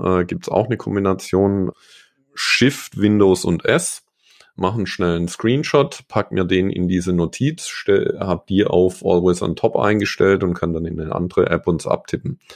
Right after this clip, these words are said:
Also die Kombination ist sehr, sehr cool. Die benutze ich in letzter Zeit extrem oft.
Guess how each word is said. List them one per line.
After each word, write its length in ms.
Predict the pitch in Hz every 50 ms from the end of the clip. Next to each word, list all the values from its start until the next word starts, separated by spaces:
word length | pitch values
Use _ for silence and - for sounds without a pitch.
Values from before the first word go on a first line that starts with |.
| - - - - - - _ _ -
Also 240 | - 82 78 82
die 140 | 80 - 87
Kombination 680 | 87 - 98 95 90 82 82 80 - - 98 85 85
ist 320 | 82 82 - - - - -
sehr, 220 | - 85 82 80
sehr 380 | 73 - 85 82 82 - - - - _ - -
cool. 200 | - 101 92 87
Die 100 | 82 87
benutze 400 | 82 87 87 85 85 85 - -
ich 60 | 80
in 80 | 80 76
letzter 320 | 78 76 - - - -
Zeit 240 | - - - - -
extrem 500 | - - - - - - - 147 - -
oft. 300 | - - - - - _